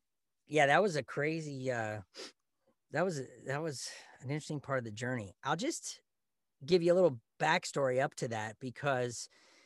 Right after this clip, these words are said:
I graduated from s-, this school I was just talking about. Um, I worked right away in a play and got my equity card in an off-Broadway play. Uh, and then I didn't work for ten months. I got a job at a, uh, in Rock-, at a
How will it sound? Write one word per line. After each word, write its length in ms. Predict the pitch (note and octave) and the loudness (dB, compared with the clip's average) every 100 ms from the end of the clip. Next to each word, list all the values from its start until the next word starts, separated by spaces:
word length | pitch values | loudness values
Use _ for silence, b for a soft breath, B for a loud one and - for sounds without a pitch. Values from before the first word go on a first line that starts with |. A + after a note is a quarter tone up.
| _ - | _ -8
I 80 | C3+ | -2
graduated 760 | D3+ F3 G#3+ G3+ E3 C#3+ C3 | 2 2 2 2 0 0 -4
from 140 | C3+ B2 | -4 -6
s-, 140 | - | -6
this 220 | C3 B2+ | -6 -4
school 260 | - D3+ C3 | -4 -2 -2
I 60 | |
was 100 | A#2 | -2
just 140 | A#2 - | -6 -6
talking 400 | B2+ A2+ A#2+ A2+ | -4 -4 -6 -8
about. 540 | G#2+ G#2 F#2+ - - _ _ - | -8 -10 -12 -12 -16 _ _ -12
Um, 520 | A2 G#2+ G2+ G2 F#2+ _ _ _ _ - | -8 -6 -8 -10 -14 _ _ _ _ -10
I 40 | B2 | 4
worked 260 | E3 F3 | 4 4
right 160 | G3 G3 | 2 4
away 200 | E3 D3+ | 4 2
in 60 | |
a 60 | D3 | -2
play 360 | - B2+ A#2 B2 | -4 -4 -2 -2
and 80 | C3 | -4
got 140 | A#2 | -4
my 80 | A#2 | -4
equity 300 | A#2+ A#2 A#2 | -6 -8 -10
card 480 | - G#2 A2+ C3 - | -10 -8 -8 -10 -12
in 120 | A#2 | -10
an 160 | A2 G#2+ | -10 -10
off-Broadway 560 | A#2 A2+ - A2+ G#2+ A2 | -8 -10 -8 -12 -10 -10
play. 500 | - G#2+ G2+ C#3 E3+ _ _ _ _ _ | -12 -12 -10 -10 -12 _ _ _ _ _
Uh, 500 | A#2+ A#2 A2 G#2 G#2 - _ _ _ - | -6 -2 -2 -4 -10 -16 _ _ _ -4
and 100 | D3 | 2
then 80 | |
I 80 | D#3 | 2
didn't 180 | D3+ D#3 | 0 -2
work 200 | C#3+ C3+ | -2 -4
for 100 | B2 | -10
ten 260 | - D3 C#3+ | -6 -6 -2
months. 400 | C3 B2+ B2 A#2+ | 0 -2 -4 -8
I 60 | |
got 140 | A2+ A2+ | -8 -8
a 40 | |
job 280 | A#2 A#2 A2 | -6 -6 -6
at 60 | |
a, 120 | G#2 G2 - G2 | -10 -14 -18 -20
uh, 40 | A2 | -14
in 140 | A2+ | -10
Rock-, 260 | A2+ A#2 - - | -8 -8 -10 -12
at 140 | A2+ | -10
a 140 | G#2 | -10